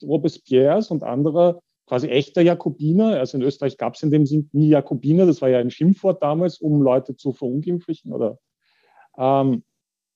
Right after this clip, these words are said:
äh, Sinnbild Guillotine. Aber was der Robespierre auch gemacht hat, neben dem, neben dem Terror, um die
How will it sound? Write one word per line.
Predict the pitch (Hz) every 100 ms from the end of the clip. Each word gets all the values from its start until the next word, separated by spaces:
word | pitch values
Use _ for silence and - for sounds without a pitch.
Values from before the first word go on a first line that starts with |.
| -
äh, | 113 113 117
Sinnbild | - 160 156 165 143
Guillotine. | - 127 - 190 269
Aber | 202
was | 180 -
der | 180 156
Robespierre | 147 151 147 - 180 135
auch | 208 233 -
gemacht | 151 117 - -
hat, | 185 -
neben | 151 156
dem, | 147 143 143 135 135
neben | 147 147
dem | 147 143
Terror, | 147 120 123 135 202 -
um | 156 165 147
die | 151 151 151 147